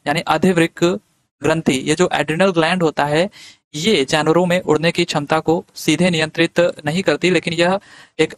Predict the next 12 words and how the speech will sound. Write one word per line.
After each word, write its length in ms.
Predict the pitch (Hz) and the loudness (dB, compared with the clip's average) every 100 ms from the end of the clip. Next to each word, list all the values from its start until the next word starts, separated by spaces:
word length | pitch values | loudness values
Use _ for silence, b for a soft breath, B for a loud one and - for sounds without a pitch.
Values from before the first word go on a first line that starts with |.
| - | -4
adrenaline 540 | 151 160 190 180 190 | -2 0 2 0 0
जैसे 260 | 175 160 185 | 0 0 -2
hormone 420 | 156 147 156 185 | 0 0 0 0
का 80 | 175 | 0
उत्पादन 360 | 156 143 170 | 0 0 0
करती 300 | 185 147 143 | 0 -2 -2
है, 220 | 143 156 196 b b - | -4 -4 -6 b b -6
जो 60 | 151 | -2
शरीर 320 | - 151 175 | 0 0 2
में 120 | 170 | -2
ऊर्जा 320 | - 147 165 | 0 0 2
और 220 | 156 165 | 2 0